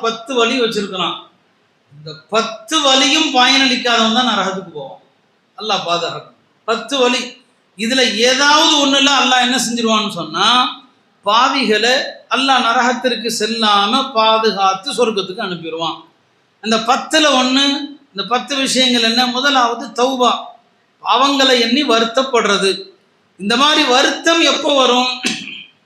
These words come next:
பெரியார்கள், ஷேகுமார்கள் அவங்க கூட இருந்தாதான் பாவம் நமக்கு வருத்தத்தை தரும்.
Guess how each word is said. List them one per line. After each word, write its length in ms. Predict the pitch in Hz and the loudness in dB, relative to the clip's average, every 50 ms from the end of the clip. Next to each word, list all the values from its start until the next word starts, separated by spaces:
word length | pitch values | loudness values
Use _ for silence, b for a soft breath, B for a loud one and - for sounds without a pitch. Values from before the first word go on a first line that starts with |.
| _ _ _ _ _ _ _ _ _ _ _ _ _ - - - - _ _ _ _ _ 208 | _ _ _ _ _ _ _ _ _ _ _ _ _ -20 -20 -20 -20 _ _ _ _ _ 0
பெரியார்கள், 560 | 226 233 226 208 190 170 165 156 180 196 - - - | 0 2 2 2 2 0 0 -2 -2 -4 -4 -2 0
ஷேகுமார்கள் 720 | 220 220 220 220 208 190 180 170 165 165 135 156 196 220 240 277 - - - - _ _ _ _ - | 2 2 2 0 -2 -2 -2 -2 -2 -2 -4 -2 -2 -2 -2 -4 -8 -12 -18 -20 _ _ _ _ -4
அவங்க 200 | 180 202 202 202 185 190 | -2 -2 0 -2 -2 -2
கூட 100 | 254 269 277 254 | 0 2 2 2
இருந்தாதான் 480 | 226 233 226 220 214 214 220 262 269 - - 196 | 2 0 0 0 0 0 2 0 0 0 -2 -2
பாவம் 320 | 208 240 262 269 277 254 247 | 0 0 0 2 2 0 0
நமக்கு 300 | 233 240 233 - 247 240 233 | 0 0 0 0 0 0 0
வருத்தத்தை 460 | 226 240 247 233 - 254 - - 233 220 - 196 | 0 0 0 0 -2 -2 0 0 0 0 0 -2
தரும். 240 | 180 160 143 - | -4 -4 -4 -8